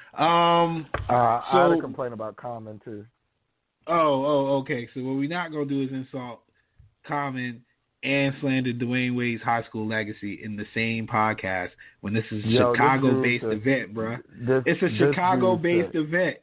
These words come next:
Speaker 2: this dude said, "Where can I go, Antetokounmpo?" Like, get off the stage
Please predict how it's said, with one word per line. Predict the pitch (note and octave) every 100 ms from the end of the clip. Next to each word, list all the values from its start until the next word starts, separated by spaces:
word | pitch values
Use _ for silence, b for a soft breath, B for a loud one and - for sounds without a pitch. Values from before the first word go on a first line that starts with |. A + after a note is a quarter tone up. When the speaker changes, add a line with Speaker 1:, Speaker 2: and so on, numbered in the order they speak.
| _ - - _
Speaker 2:
this | A2 C#3 C#3 - C3+
dude | B2+ A#2+ A2 -
said, | A2+ G#2+ G2 G2+ -
"Where | - F2 F#2 A2 G#2+
can | - G#2+
I | G2 F#2
go, | F2 G#2 G#2 F2+ F2 F2+ B B B _ A2+
Antetokounmpo?" | A2+ - G#2 - - A#2 G2+ - G#2+ G2+ E2 C#2+ -
Like, | G#2 F#2 -
get | B2 A#2 - _
off | A2 G2+ - _
the | F2+ - _
stage | G#2+ F#2 F2+